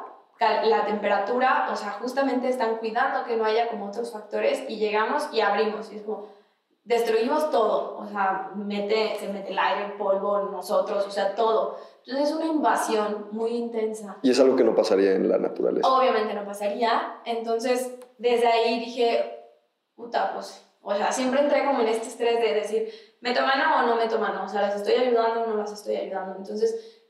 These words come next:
Speaker 1: creo, y repito, que es un equilibrio. O sea, yo le-, yo soy consciente de que les estoy estresando cada que yo abro la, la colmena. Entonces, ¿qué hago? Pues procurar abrir lo menos posible. Pero soy consciente de que también ya las,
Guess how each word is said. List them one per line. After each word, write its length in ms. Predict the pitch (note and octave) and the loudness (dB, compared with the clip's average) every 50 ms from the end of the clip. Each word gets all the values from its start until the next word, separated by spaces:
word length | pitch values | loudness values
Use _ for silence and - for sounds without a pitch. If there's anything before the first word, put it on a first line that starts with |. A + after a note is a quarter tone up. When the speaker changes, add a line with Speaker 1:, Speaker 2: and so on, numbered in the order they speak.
| _ - | _ 0
Speaker 1:
creo, 840 | C4 B3+ C4 C4 C4+ C#4 D#4 D#4+ E4 - - - - - - - - | 2 2 4 4 4 4 4 4 2 0 -2 -4 -8 -12 -16 -18 -12
y 300 | - G#3+ G3 G3 - - - | -10 -8 -8 -8 -10 -12 -10
repito, 880 | G3 F#3+ G3 G3+ G3 G3 G3 G3 - B3 A#3 - A#3+ A#3+ C4+ C#4+ C#4+ - | -8 -4 -2 -2 -2 -2 -2 -4 -4 -6 -4 0 0 2 2 2 2 2
que 160 | A#3 A3+ A3 | 2 2 2
es 140 | A3 - B3+ | 0 0 -2
un 120 | C4 B3 | -2 -2
equilibrio. 600 | B3 A3+ - G#3 G#3 G3+ G3+ G3 - G#3 - - - - - _ _ _ - | 0 -2 -2 -4 -6 -8 -8 -8 -8 -10 -10 -10 -12 -18 -20 _ _ _ -20
O 40 | G#3 | -10
sea, 200 | G3+ G#3 G#3 G3+ | -4 -2 0 2
yo 140 | G#3+ A#3 A#3+ | 4 4 4
le-, 260 | B3 C4+ C4+ C4 - | 4 4 2 0 0
yo 100 | B3 A#3+ | 0 0
soy 200 | A#3+ - B3 B3+ | 0 0 -2 -2
consciente 440 | B3 B3+ B3 A3 G#3+ G#3+ G#3 G#3+ G#3+ | -2 -2 -2 -2 -2 -2 -2 -2 -2
de 120 | G#3+ - - | -2 -2 -2
que 500 | G3+ G3 F#3 - - - - - _ _ | -4 -6 -6 -8 -10 -18 -20 -20 _ _
les 180 | - F#3+ G3 G3+ | -2 -2 0 0
estoy 240 | G#3 G3+ G3+ A3+ A#3 | 0 -2 0 2 2
estresando 440 | C4 - A#3+ G#3+ G#3+ G#3 G#3+ A3 G#3+ | 2 2 0 -2 -2 -2 -2 -2 0
cada 260 | - G#3 G#3 G#3 G#3 | 0 0 0 0 -2
que 120 | G3+ G#3 G3 | -4 -6 -4
yo 120 | G3+ G3 | -2 0
abro 240 | G3 - G#3 A3 G#3+ | 0 2 2 2 2
la, 300 | G#3 G3 F3+ - - - | 0 0 -2 -2 -6 -8
la 160 | G#3 G3 F#3+ | -8 -6 -6
colmena. 320 | G3 F#3+ F#3+ G3 G3 G#3 G#3+ | -6 -6 -6 -6 -4 -4 -4
Entonces, 280 | A#3 A#3+ A3+ A3 A3+ | -2 -2 -2 -2 -2
¿qué 80 | A3+ A#3+ | 0 0
hago? 260 | A3+ A#3 B3+ C#4+ - | 2 4 2 2 2
Pues 120 | - - - | 0 -4 -2
procurar 500 | - A3 G#3 G#3+ G#3 G#3 G#3+ G#3+ G#3+ G#3+ | 0 0 0 2 2 2 4 4 2 2
abrir 160 | G#3+ G#3 G#3+ | 0 0 0
lo 100 | G#3+ G#3+ G#3+ | 0 0 -2
menos 280 | G#3+ A3 G#3+ G#3+ G#3+ | -2 -2 -2 -4 -4
posible. 720 | G#3+ G#3+ F#3+ - A#3 A3+ G#3+ G#3 A3 E4+ - - - - - - - _ - | -6 -8 -8 -6 -4 0 0 2 2 2 0 -2 -6 -12 -18 -20 -20 _ -2
Pero 200 | - A#3 B3 A#3+ | 0 2 2 4
soy 120 | A#3+ A#3+ | 2 2
consciente 400 | B3 D4+ D4+ D4 C#4 C4 B3 C#4 | 2 2 2 2 2 2 2 4
de 100 | C#4 C4 | 4 4
que 100 | - - | 2 2
también 500 | - F#3+ G3 G3+ G#3+ A3 A3+ A3 - - | 0 0 0 0 2 2 2 0 0 -2
ya 260 | - A3+ A3+ A3 - - | -2 0 2 2 2 2
las, 220 | F#4+ - - | 2 2 0